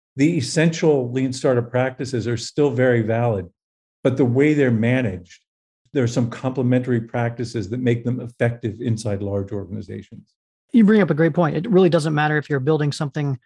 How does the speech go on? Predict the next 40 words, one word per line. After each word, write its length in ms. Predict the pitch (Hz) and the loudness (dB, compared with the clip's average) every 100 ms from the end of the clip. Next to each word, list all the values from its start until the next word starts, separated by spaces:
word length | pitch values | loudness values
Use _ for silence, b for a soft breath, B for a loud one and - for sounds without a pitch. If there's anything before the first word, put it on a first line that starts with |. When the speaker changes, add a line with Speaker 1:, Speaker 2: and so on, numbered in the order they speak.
| _ _ _ | _ _ _
Speaker 2:
brand 300 | 160 156 151 | 0 2 4
new 240 | 151 151 | 4 4
in 200 | 175 175 | 2 0
an 140 | 143 156 - | 0 0 -2
uncertain 400 | 151 - 165 143 | -4 -2 -2 0
environment 480 | 139 147 143 147 - | 0 0 -2 -6 -6
as 140 | 151 127 | -4 -4
a 40 | |
startup 440 | - 156 151 151 | -2 2 2 2
or 280 | 147 143 143 320 | 0 0 -2 -4
within 400 | 175 165 151 139 | -2 0 0 0
a 200 | 127 185 | -2 -8
corporate 300 | - 240 180 | -2 0 2
environment. 480 | 131 131 131 135 139 B B | 2 2 2 0 -2 B B
The 200 | - 156 139 _ - | -6 -6 -6 _ -8
same 240 | - 208 | 2 2
principles 380 | 190 208 165 143 | 4 4 4 2
can 100 | 160 | 4
be 80 | 139 | 6
used 380 | 160 180 - | 6 6 4
to 260 | - 139 131 b b _ | 0 0 0 b b _
navigate 560 | 151 151 151 151 151 | 0 2 2 2 2
that 160 | 151 131 | 0 -2
unknown 580 | 151 143 143 139 135 131 - | 0 0 0 0 -2 -6 -6
or 140 | 143 | -2
that 160 | 135 123 | -2 0
uncertainty. 580 | 127 120 185 170 131 127 _ _ _ - | -4 0 0 0 -2 -6 _ _ _ 4
In 120 | 247 | 6
your 100 | 247 | 6
book, 260 | 156 220 - | 4 2 2
you 100 | 180 | 2
talk 240 | 214 196 | 2 0
a 20 | |
lot 180 | 165 160 | 2 2
about, 240 | 180 151 - - | 2 0 -2 -2
I 100 | 170 | -2
guess, 140 | 160 | 0
the 60 | 165 | 0
common 320 | 208 208 156 | 4 6 6
fears 540 | - 160 147 117 - | 4 2 2 0 -6